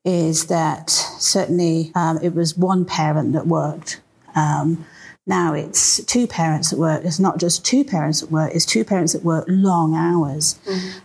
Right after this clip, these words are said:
Speaker 1: And so what we need to do is really work in partnership, and not just your form tutor or your class teacher,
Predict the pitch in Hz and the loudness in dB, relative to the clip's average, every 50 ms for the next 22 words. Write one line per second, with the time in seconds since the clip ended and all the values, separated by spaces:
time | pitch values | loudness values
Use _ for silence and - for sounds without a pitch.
0 | - _ _ 196 185 180 175 175 170 170 175 170 175 - - - 202 196 185 202 | -20 _ _ -2 0 0 2 2 2 2 0 0 -2 -2 -2 0 0 0 0 0
1 | 208 - 202 226 220 208 196 196 196 - 185 - 220 220 208 190 175 175 175 180 | 0 0 0 2 2 2 2 0 0 -2 -2 0 0 2 2 2 2 0 0 0
2 | 185 214 226 226 220 202 175 165 160 147 165 160 - - 170 156 - - 180 175 | 0 2 2 2 2 2 2 2 0 0 0 -2 -2 -4 -4 -2 0 0 0 0
3 | - 160 170 - - 170 147 - - - - _ - - - - - - - _ | 0 0 0 0 0 0 -2 -4 -8 -14 -20 _ -20 -20 -18 -16 -16 -18 -14 _
4 | - 190 202 214 240 254 - - - - - 240 220 196 - - - - 185 180 | -4 -2 0 2 2 0 -2 -4 -6 -4 0 0 0 0 0 -4 -2 0 0 0
5 | 175 170 170 - - 196 190 185 180 180 180 180 - - 175 170 175 - - 170 | 0 0 -4 -4 -2 0 2 2 2 0 0 0 0 0 0 0 0 0 0 0
6 | 165 160 147 160 165 165 160 165 170 - - - 180 180 180 180 - - - - | 2 2 2 2 2 2 2 0 0 -2 0 0 2 2 2 0 0 -2 -2 -2
7 | - - - - - 156 151 160 160 | -2 -2 -2 -2 0 0 0 -2 -4